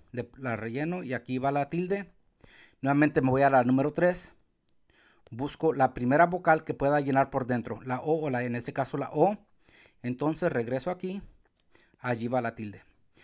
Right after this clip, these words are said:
Entonces me queda aquí cuando,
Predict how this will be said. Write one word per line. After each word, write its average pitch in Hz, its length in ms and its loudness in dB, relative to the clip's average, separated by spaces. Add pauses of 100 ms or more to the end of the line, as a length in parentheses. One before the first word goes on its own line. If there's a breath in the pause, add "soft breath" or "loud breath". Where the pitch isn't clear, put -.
(260 soft breath)
Entonces 117 540 -6
me 120 100 -2
queda 131 220 2
aquí 131 400 -4 (800)
cuando, 165 500 2